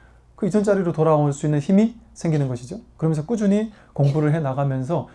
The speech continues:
이제는 그 전에 그야말로 이런 사실에 대해서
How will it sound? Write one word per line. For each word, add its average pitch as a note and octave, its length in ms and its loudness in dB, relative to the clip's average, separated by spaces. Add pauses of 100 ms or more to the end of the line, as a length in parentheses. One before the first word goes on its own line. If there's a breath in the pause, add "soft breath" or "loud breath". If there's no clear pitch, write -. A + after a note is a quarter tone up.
(200 loud breath)
이제는 F3+ 420 2
그 F3+ 120 0
전에 F3+ 420 4 (680 soft breath)
그야말로 F#3+ 760 6 (920)
이런 G3+ 220 4
사실에 G3+ 340 2
대해서 G3 500 2